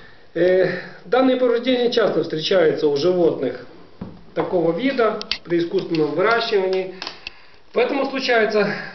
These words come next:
э, такие моменты, когда приходится их нужно, э, когда приходится и-, их вакцинировать. <clears throat> Возникает определенная трудность при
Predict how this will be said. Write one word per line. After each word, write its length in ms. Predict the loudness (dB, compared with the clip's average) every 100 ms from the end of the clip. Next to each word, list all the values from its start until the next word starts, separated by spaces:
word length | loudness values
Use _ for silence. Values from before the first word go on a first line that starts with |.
| -18 -20 -18
э, 160 | -16 -12
такие 260 | -6 0 2
моменты, 460 | 2 0 0 -2
когда 440 | -4 -4 0 0 -2 -8 -18 -20 -14
приходится 480 | -8 0 2 2 0
их 180 | -4 0
нужно, 380 | 2 2 -2 -6 -16 -20 -20 -12
э, 260 | -4 -2 0
когда 200 | 0 0
приходится 580 | 0 2 2 4 2 0
и-, 360 | -2 -4 -4
их 80 | -6 -6 -6
вакцинировать. 720 | -4 -2 -2 0 0 -2 -6 -12 -8 0
<clears throat> 1120 | 0 2 -2 -8 -16 -20 -20 -20 -20 -18 -8
Возникает 500 | -4 0 2 2 2
определенная 480 | 0 0 2 0 0
трудность 380 | -2 -2 -4 -6 -16 -20 -20 -12 -4
при 400 | 0 0 -2